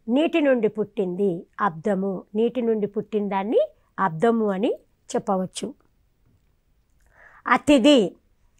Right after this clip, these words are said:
అతిథి అనే పదం అతిథి దేవో భవ అని మన పెద్దవాళ్ళు చెప్పడం వింటాం. అసలు ఎందుకు ఆ పదానికి అతిథి అని వస్తుంది అంటే, తిథి నియమాలు లేకుండే వచ్చేవాడే అతిథి. మనం అనుకుంటాం అతిథి అంటే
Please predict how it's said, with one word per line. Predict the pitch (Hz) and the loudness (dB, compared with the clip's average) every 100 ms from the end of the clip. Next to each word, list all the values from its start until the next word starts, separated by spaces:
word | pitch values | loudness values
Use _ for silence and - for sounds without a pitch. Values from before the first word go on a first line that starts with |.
| - | -2
అతిథి | 233 254 349 311 | 0 2 2 6
అనే | 330 285 | 8 8
పదం | 269 269 233 262 | 6 6 6 6
అతిథి | 247 226 294 247 | 6 6 6 2
దేవో | 240 254 240 262 | 6 8 10 10
భవ | 269 247 247 | 8 6 8
అని | 254 247 220 240 233 226 | 10 10 6 4 2 2
మన | 247 226 | 0 0
పెద్దవాళ్ళు | 220 240 214 254 247 - | 2 0 4 6 6 4
చెప్పడం | 220 247 254 | -2 0 0
వింటాం. | 226 180 - 165 - - - - | 0 -4 -4 -8 -10 -20 -20 0
అసలు | 254 247 294 | 0 6 6
ఎందుకు | 277 359 - | 6 4 6
ఆ | 339 254 | 12 12
పదానికి | 254 254 254 277 277 240 | 12 8 8 4 4 2
అతిథి | 214 277 247 277 | 2 2 2 2
అని | 247 | 2
వస్తుంది | 220 196 - 233 220 214 | 0 -2 -2 -4 0 -2
అంటే, | 175 160 277 453 _ - _ - | -4 -6 -8 -8 _ -20 _ 0
తిథి | 320 311 359 | 0 4 4
నియమాలు | 339 285 285 277 277 | 4 4 6 6 6
లేకుండే | 262 247 262 247 233 | 4 4 2 2 2
వచ్చేవాడే | 214 202 247 233 214 196 262 | 2 0 2 4 4 2 4
అతిథి. | 233 - 233 180 - - _ 214 | 2 2 -2 -2 -8 -20 _ 0
మనం | 226 247 | 0 2
అనుకుంటాం | 247 254 269 254 320 320 - | 0 2 0 2 0 0 0
అతిథి | 226 277 262 285 | 0 0 2 2
అంటే | 254 240 262 226 233 | 2 2 2 2 0